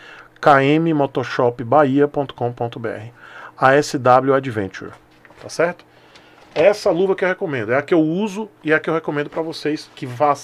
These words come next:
que vão fazer viagem pra lugar frio.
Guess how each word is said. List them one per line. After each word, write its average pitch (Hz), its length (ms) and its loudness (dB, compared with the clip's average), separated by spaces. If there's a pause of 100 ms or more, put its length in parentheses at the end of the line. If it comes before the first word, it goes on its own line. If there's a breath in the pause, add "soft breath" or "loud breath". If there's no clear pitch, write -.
(120)
que 147 100 -8
vão 143 140 -2
fazer 147 260 0
viagem 151 560 4
pra 160 160 -2
lugar 151 240 -2
frio. 151 540 -8